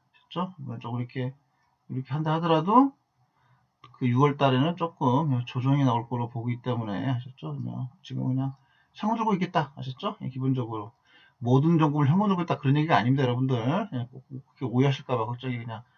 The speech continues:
음, 가급적 그냥 단타 이런 거 매매 안 하고요. 현금을 좀 들고 있겠다는 거고요. 씨아이에스가 좀 빠지네요. 네, 그래도 뭐, 음, 들고 있겠습니다, 이 종목은. 네.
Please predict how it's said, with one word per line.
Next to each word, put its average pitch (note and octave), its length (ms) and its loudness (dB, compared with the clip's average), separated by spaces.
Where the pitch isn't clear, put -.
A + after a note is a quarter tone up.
음, C3+ 220 -10
가급적 C#3 600 0
그냥 B2+ 160 -4
단타 C#3 500 2
이런 C3 180 0
거 B2 60 -2
매매 C3 180 0
안 A2+ 140 0
하고요. C3 380 -4
현금을 F3 340 -4
좀 D3 80 -4
들고 C3 220 -4
있겠다는 B2 360 -8
거고요. A#2+ 220 -12
씨아이에스가 D#3 440 -6
좀 C#3 180 -4
빠지네요. E3 680 -2
네, E3 100 -14
그래도 D3+ 280 -12
뭐, D3+ 300 -8
음, D3+ 140 -12
들고 E3 240 -2
있겠습니다, D3+ 360 -4
이 - 40 0
종목은. C#3+ 460 -2
네. B2 200 -4